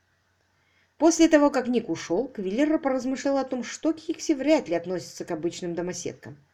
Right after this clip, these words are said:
Он никогда не видел её на каблуках ниже трёх дюймов. Квиллер рано приехал на ланч и заказал свою порцию чили. "Ну что,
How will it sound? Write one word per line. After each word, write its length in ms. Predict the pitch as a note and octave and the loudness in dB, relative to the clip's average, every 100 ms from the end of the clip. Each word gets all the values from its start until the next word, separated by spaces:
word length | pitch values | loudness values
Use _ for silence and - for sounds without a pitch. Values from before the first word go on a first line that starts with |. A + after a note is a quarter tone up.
| _ _ _ _ _ | _ _ _ _ _
Он 200 | - C4 | -4 -2
никогда 340 | C4 C4 B3 A#3+ | 2 0 2 4
не 140 | A#3 | 4
видел 260 | G#3+ G3+ G3 | 0 0 0
её 140 | F#3+ | 0
на 100 | F#3 | -2
каблуках 560 | F3+ D3+ D#3+ A#3+ D4 F3+ | -6 -6 -2 -2 -4 -8
ниже 280 | E3+ G3 | -8 -8
трёх 260 | G#3+ F3 E3 | -6 -8 -8
дюймов. 360 | C3 B2+ - - _ _ _ _ _ _ _ _ _ _ _ _ _ | -10 -12 -12 -20 _ _ _ _ _ _ _ _ _ _ _ _ _
Квиллер 260 | C#4+ C#4+ | 0 2
рано 300 | B3+ B3+ A#3+ | 4 6 6
приехал 440 | G#3+ G#3+ F#3+ - E3 | 2 2 0 0 -4
на 140 | D3+ | -2
ланч 300 | E3+ D#4 E4 - | 0 0 -2 -8
и 100 | F#3+ | -6
заказал 420 | E3 D#3 A3 D4 | -2 -2 -2 -2
свою 200 | - D3+ | -2 -4
порцию 380 | E3 G3+ - F#3 | -4 -8 -6 -8
чили. 400 | - E3 D#3+ C3 _ _ _ _ | -8 -12 -12 -16 _ _ _ _
"Ну 180 | - G#3+ | -6 -4
что, 400 | G#3 - F3 B3 | -4 -4 -6 -6